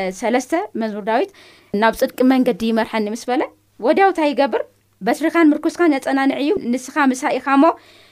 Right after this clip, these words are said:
ርባሪባ ድነሞት ይብል ማለት። ብርባሪባ ድነሞት እንተኸድኩ እኳ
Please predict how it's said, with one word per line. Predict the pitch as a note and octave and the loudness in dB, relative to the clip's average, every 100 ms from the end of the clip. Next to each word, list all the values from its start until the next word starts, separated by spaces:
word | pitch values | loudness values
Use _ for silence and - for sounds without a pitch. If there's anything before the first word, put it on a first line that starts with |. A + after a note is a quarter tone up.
| - A3 | 2 4
ርባሪባ | C4 E4 E4 E4 F#4+ A4+ | 6 6 6 6 4 0
ድነሞት | - D4 C4 A3+ A3+ | -2 -2 0 -4 -8
ይብል | F3 F#3 | -12 -14
ማለት። | F3+ _ _ | -16 _ _
ብርባሪባ | A#3+ C4+ B3+ B3 A#3+ | 0 0 0 0 -2
ድነሞት | A#3 A#3+ B3+ E4 - | -2 0 2 2 2
እንተኸድኩ | D4+ D#4 G#4+ D4+ - | 0 2 2 2 0
እኳ | D4 | 2